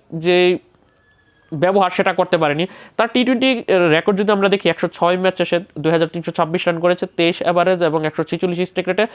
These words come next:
চোদ্দোটি ফিফটির দেখা সে পেয়েছে। কিন্তু এই বিপিএল আমরা দেখলাম তার ঠিক উল্টো, সে সাত ম্যাচ খেলে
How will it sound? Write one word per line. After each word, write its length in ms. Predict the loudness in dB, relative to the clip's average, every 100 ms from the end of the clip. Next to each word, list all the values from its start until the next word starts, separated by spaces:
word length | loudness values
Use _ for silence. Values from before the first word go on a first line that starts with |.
| -14 -12 -2
চোদ্দোটি 320 | 0 2 0
ফিফটির 300 | 0 0 0
দেখা 200 | 2 0
সে 100 | -2
পেয়েছে। 300 | 0 -2 -2 -2
কিন্তু 360 | -2 0 -2 -4 -16 -2
এই 140 | 0
বিপিএল 320 | 2 2 2 2
আমরা 180 | 2
দেখলাম 280 | 0 0 -2
তার 120 | -2 -4
ঠিক 220 | -8 -2
উল্টো, 260 | 0 0 -4 _ _ -16
সে 160 | -2 -2
সাত 260 | 0 -2 -2
ম্যাচ 240 | -4 -4 -2
খেলে 380 | 0 2 0